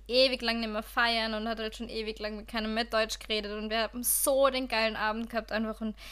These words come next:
wie gesagt, wir wollten eigentlich nur essen gehen und dann ist halt komplett eskaliert und <laughs> wir waren, ja, ich war um halb sieben im Bett, glaub ich, also richtig hardcore. Aber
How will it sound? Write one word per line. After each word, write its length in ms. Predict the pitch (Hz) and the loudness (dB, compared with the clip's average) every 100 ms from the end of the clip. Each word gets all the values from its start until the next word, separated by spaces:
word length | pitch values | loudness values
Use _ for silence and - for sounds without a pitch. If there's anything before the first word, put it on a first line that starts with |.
| - - | -14 -12
wie 60 | |
gesagt, 320 | - 226 208 | -4 -2 -4
wir 100 | 214 | -4
wollten 220 | 220 214 214 | -2 -2 -2
eigentlich 240 | 226 214 | -4 -2
nur 120 | 214 | -4
essen 280 | 214 208 214 | -4 -4 -8
gehen 180 | 202 202 | -6 -6
und 140 | 196 | -6
dann 100 | 185 | -6
ist 160 | 196 - | -6 -8
halt 160 | 175 | -12
komplett 400 | - 180 - 180 - | -12 -12 -12 -14 -10
eskaliert 560 | - - 185 190 196 190 | -10 -10 -12 -12 -12 -6
und 220 | 214 202 - | -6 -6 -10
<laughs> 60 | 214 | -4
wir 120 | 226 | 0
waren, 240 | 214 220 214 - - - - - - 254 | 2 0 -2 -10 -18 -18 -8 -6 -6 -2
ja, 180 | 233 220 | 0 2
ich 60 | |
war 140 | 214 214 | 2 0
um 100 | 220 | -2
halb 180 | 233 226 - | -4 -4 -4
sieben 400 | - - 233 233 | -2 -2 -2 -2
im 120 | 214 | -2
Bett, 320 | 202 208 - 247 | 0 -2 -2 -2
glaub 260 | 247 269 | 0 2
ich, 160 | 311 349 | 0 -4
also 240 | 220 220 214 | -6 -8 -8
richtig 400 | 220 - 226 214 | -10 -8 -10 -6
hardcore. 500 | 196 - - 262 302 - - - - - - - - - | -6 -4 -2 -2 -2 -10 -18 -18 -20 -18 -18 -18 -16 -6
Aber 440 | - 277 302 302 | 10 12 12 12